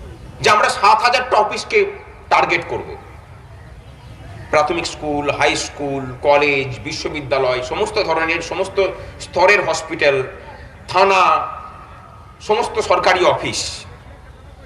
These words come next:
এত এত আছে, মাত্র সাত হাজার টাকা আমরা টার্গেট করব। এবং সেখানে চুক্তি থাকবে এটাই যে প্রত্যেকটা শুনানি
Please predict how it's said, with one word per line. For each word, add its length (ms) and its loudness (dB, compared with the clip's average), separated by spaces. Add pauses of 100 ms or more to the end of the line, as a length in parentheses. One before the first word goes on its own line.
(380)
এত 220 4
এত 200 6
আছে, 380 4 (720)
মাত্র 300 -6
সাত 300 0
হাজার 260 -4
টাকা 160 -2
আমরা 120 0
টার্গেট 420 -2
করব। 240 -12 (800)
এবং 180 4
সেখানে 320 2
চুক্তি 340 -4
থাকবে 360 2
এটাই 320 2 (1300)
যে 80 2
প্রত্যেকটা 1120 0
শুনানি 560 2